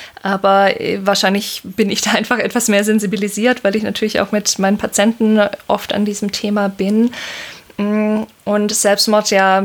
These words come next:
durchaus eine gewisse Wertung im Wort trägt und eine gewisse Konnotation. Und da war ich auch ganz erstaunt, weil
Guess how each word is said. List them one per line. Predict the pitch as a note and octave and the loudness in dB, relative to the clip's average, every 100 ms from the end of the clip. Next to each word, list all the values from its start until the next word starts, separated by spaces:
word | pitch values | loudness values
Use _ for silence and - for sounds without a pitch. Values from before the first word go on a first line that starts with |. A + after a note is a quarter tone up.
| G#3 | -2
durchaus | - G3 - F#3+ G3+ | -2 -2 0 0 0
eine | |
gewisse | G3 F#3+ G3 F#3+ F#3 F#3 - | -4 -2 -2 2 4 2 0
Wertung | F#3 F#3 - F3+ F3+ F#3 G3 - - | 0 0 0 -2 0 -2 -6 -14 -6
im | F#3 F#3 F3+ - | -2 -2 -4 -2
Wort | F3 F3 - | -2 -2 -4
trägt | - F#3 F3+ - - | -4 -6 -6 -6 -4
und | |
eine | F#3 F#3 | -4 -4
gewisse | F#3 F#3 F#3+ | -6 -6 -8
Konnotation. | - F#3 F3+ F#3 - F#3 F#3+ F#3+ | -8 -8 -8 -10 -10 -8 -6 -6
Und | - F#3+ F#3+ - - - | -6 -6 -8 -12 -16 -10
da | G3 | -2
war | A#3+ | 0
ich | D#4+ | 0
auch | B3+ | 0
ganz | C4+ | -2
erstaunt, | B3 - A3 G3+ C#4+ F4 - | 0 -2 -2 0 0 0 -2
weil | A#3+ A#3+ A#3+ A#3+ B3 | 0 2 2 2 0